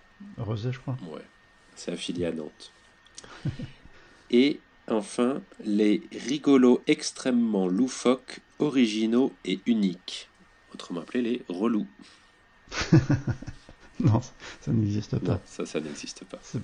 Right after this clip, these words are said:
Speaker 1: c'est pas une bonne idée.
Speaker 2: C'est
Speaker 1: Ne faites pas ça.
Speaker 2: <laughs> Deuxième, euh, deuxième épreuve, je te donne un thème.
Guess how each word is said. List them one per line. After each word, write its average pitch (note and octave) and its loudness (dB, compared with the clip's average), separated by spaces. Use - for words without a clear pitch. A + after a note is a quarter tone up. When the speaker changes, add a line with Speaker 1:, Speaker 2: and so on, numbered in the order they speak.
Speaker 1:
c'est B2+ -4
pas A2+ 4
une A2 6
bonne G#2 2
idée. G2+ -4
Speaker 2:
C'est - -6
Speaker 1:
Ne - 2
faites C#3 -2
pas - 0
ça. C#3 -2
Speaker 2:
<laughs> - -6
Deuxième, C#3+ 2
euh, A2 2
deuxième G#2 0
épreuve, G#2 0
je - -14
te A2 -4
donne A#2 0
un G#2 2
thème. A#2 2